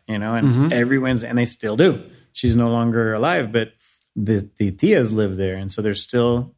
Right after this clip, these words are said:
Speaker 1: the, the, the matriarch home or the patriarch home. Um, so those are things I do. Um, unfortunately, all my other daily routines revolve around work, and,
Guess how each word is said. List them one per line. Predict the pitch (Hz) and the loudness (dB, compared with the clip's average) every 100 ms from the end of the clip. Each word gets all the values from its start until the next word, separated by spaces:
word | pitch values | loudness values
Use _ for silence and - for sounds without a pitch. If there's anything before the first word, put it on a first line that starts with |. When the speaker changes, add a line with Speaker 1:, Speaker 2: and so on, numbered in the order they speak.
| _ | _
Speaker 1:
the, | 120 107 - | -8 -8 -8
the, | 107 104 | -10 -10
the | 101 | -4
matriarch | 107 113 107 104 104 104 - | 0 0 0 -2 -2 -2 -4
home | - 117 98 | -2 -2 -4
or | 92 | -10
the | 90 | -10
patriarch | - 117 - 101 95 | -4 -4 -2 -8 -6
home. | 107 98 95 - - - _ | -6 -4 -6 -6 -14 -20 _
Um, | 123 113 101 95 _ - _ | 0 0 0 -6 _ -20 _
so | - | 2
those | 160 220 | 4 4
are | 226 | 2
things | 220 120 113 | 2 2 4
I | 110 | 2
do. | 98 98 101 127 120 | 0 0 0 -2 -4
Um, | 120 113 110 101 98 95 - _ _ | -2 -2 -2 -4 -10 -14 -18 _ _
unfortunately, | 147 127 147 147 131 131 | 2 4 4 4 4 2
all | 127 | 2
my | 123 120 | 2 2
other | 123 117 113 | 2 2 2
daily | 110 131 127 117 117 117 113 | -2 -8 -2 2 2 2 2
routines | 110 110 - 120 120 113 | 0 -2 0 2 2 2
revolve | 117 110 117 117 | -2 0 0 0
around | 117 113 117 113 | -2 -2 -4 -2
work, | 120 143 131 | 2 2 0
and, | 120 113 117 | -8 -8 -8